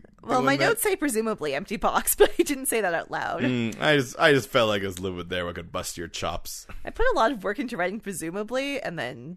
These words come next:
Speaker 1: did not say it.
Speaker 2: Well, inside that box is
Speaker 1: A letter. And the letter is like,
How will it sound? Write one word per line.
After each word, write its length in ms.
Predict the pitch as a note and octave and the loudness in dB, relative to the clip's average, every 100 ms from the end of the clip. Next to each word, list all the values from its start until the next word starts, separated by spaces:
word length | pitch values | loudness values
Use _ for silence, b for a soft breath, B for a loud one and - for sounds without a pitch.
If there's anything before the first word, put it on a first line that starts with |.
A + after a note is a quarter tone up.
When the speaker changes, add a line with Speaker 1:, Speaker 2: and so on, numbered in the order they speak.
| - | -12
Speaker 1:
did 180 | E3 | -14
not 240 | D#3 F3+ - | -8 -8 -6
say 140 | - - - | -8 -10 -14
it. 340 | - - - - _ _ _ - _ _ _ B B | -14 -18 -18 -20 _ _ _ -20 _ _ _ B B
Speaker 2:
Well, 140 | - G#2+ | -6 0
inside 300 | D#3 C#3+ G2+ | 0 0 -2
that 200 | E2+ - | -4 -8
box 300 | E2 D#2+ - | -12 -12 -4
is 520 | A#2 C3 D3 - - - - - | 0 0 -2 -8 -14 -18 -20 -8
Speaker 1:
A 160 | D#4 E4+ | -4 0
letter. 640 | F#4 E4+ B3 A#2+ D#2+ - b b - | 2 0 0 -2 -2 -6 b b -8
And 120 | A#3+ | -6
the 80 | C4+ | 0
letter 300 | D#4 E4+ B3+ | 2 2 2
is 200 | A3+ - | 0 0
like, 380 | G3 F#3 F#3+ | -2 -2 -4